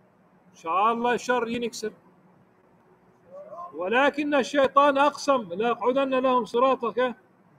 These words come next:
المستقيم". إنما من قال أن للأشياء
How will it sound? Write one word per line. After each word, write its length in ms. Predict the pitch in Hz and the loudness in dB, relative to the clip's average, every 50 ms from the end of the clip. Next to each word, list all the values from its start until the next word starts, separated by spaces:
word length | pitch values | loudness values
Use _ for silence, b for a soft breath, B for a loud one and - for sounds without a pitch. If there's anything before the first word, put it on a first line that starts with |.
| _ _ _ _ _ _ _ - _ _ - 185 | _ _ _ _ _ _ _ -20 _ _ -12 -10
المستقيم". 680 | 220 240 240 - - 247 240 240 - 247 233 208 160 - _ _ _ _ _ _ _ _ _ _ _ _ _ _ _ _ _ _ _ _ _ _ _ _ _ _ _ _ _ _ _ _ _ _ _ _ _ _ _ _ _ 202 | -6 -6 -6 -4 -2 -2 -2 0 0 -2 -4 -4 -6 -12 _ _ _ _ _ _ _ _ _ _ _ _ _ _ _ _ _ _ _ _ _ _ _ _ _ _ _ _ _ _ _ _ _ _ _ _ _ _ _ _ _ -8
إنما 720 | 208 226 233 254 254 254 262 262 254 247 240 233 214 190 | -8 -4 0 0 0 2 4 6 6 6 6 6 4 2
من 240 | 190 226 247 247 214 | 0 0 -2 -2 -2
قال 420 | - - 247 269 294 294 285 254 | 0 4 8 8 10 8 8 6
أن 460 | 247 220 - - 262 285 294 285 269 | 4 2 0 0 0 -2 0 0 0
للأشياء 1200 | 247 240 240 285 269 247 240 254 240 - - - 233 254 285 302 302 302 294 - - - - _ | 0 0 0 0 0 2 2 2 0 -2 -4 -2 0 2 4 6 6 6 6 4 2 -2 -8 _